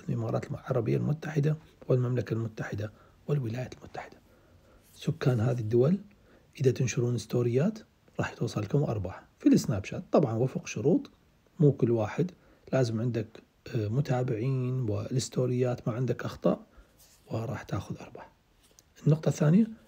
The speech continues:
برنامج مكافآت منصة الأضواء. مكافآت منصة الأضواء اللي أنت تنشر فيديوهات عادية راح توصلك أرباح، لكن شرط تكون من هذه الدول: الجزائر، الأرجنتين، استراليا، النمسا، البحرين،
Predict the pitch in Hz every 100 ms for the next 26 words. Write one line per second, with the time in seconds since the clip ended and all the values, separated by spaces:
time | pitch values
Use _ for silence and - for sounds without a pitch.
0 | _ _ - 139 135 139 117 127 127 110
1 | - - 131 - 160 127 - 156 139 123
2 | 101 - - _ _ - 110 - 131 139
3 | 131 - - 139 131 175 - _ _ _
4 | _ _ _ _ - 131 127 127 127 127
5 | 127 139 135 117 139 - 113 113 120 123
6 | - 113 120 156 220 - - _ - 107
7 | - 117 - 123 101 139 135 160 156 -
8 | 127 123 135 131 - - 131 120 104 -
9 | 131 127 117 107 104 85 - - _ _
10 | - 151 123 127 131 107 120 117 101 170
11 | 156 - 151 147 143 139 139 139 - -
12 | 139 123 - 123 123